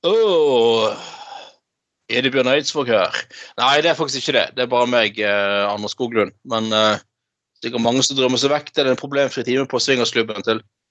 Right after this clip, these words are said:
til, eh, Bjørn Tore Olsen på Landås. Men du er faktisk kommet til, eh, til, eh, gutta på, eh, gulvet.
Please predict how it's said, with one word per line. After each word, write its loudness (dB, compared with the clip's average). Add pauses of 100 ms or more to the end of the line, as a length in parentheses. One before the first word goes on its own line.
(400)
til, 4
eh, 4
Bjørn 0
Tore -2
Olsen -2
på 0 (320)
Landås. 0
Men 0
du 2
er 4
faktisk -2
kommet -2
til, 0
eh, 0 (580)
til, 0
eh, 2
gutta -2
på, -2 (260)
eh, 4
gulvet. 0